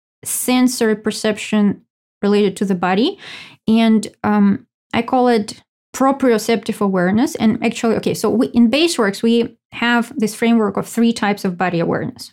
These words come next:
right? Where, which are interoceptive, proprioceptive, and spatial. And interoceptive is something that normally people understand when they say body awareness. Usually they would refer, if they don't know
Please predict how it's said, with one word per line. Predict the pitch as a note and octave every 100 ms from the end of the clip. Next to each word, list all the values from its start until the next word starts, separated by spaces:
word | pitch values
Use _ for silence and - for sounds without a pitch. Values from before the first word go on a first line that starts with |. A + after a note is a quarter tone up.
| -
right? | G#3 A3+ - - - _ _ -
Where, | A3 - - -
which | - A3+ A3+ A3
are | A3 G3+
interoceptive, | G#3+ G#3 F#3+ G3 C#4+ C#4 C4+
proprioceptive, | - A3 G#3+ F#3 G#3 - -
and | F3
spatial. | E3 - E3+ D#3 -
And | - G3 -
interoceptive | A#3 A#3+ A#3 D4 E4 D#4 C4 -
is | A3+ G#3+ G#3 -
something | - A#3+ A#3 A3+ A3+ A3 G#3+ A#3 - _ G#3
that | G#3+ G#3 G3+ - _
normally | G#3 A#3 A3+ A3 G#3
people | G3 - G3 F#3+ -
understand | - G3+ F#3 F#3 - G3+ F#3+
when | F3+ F#3+
they | F3
say | F3
body | F3+ F#3+ F3+
awareness. | F3 F3+ G#3 C4+ -
Usually | A#3 A3 G#3
they | G3
would | F#3+ F#3+ F3+
refer, | F#3+ -
if | -
they | G3
don't | A3 G#3+
know | A3+ A3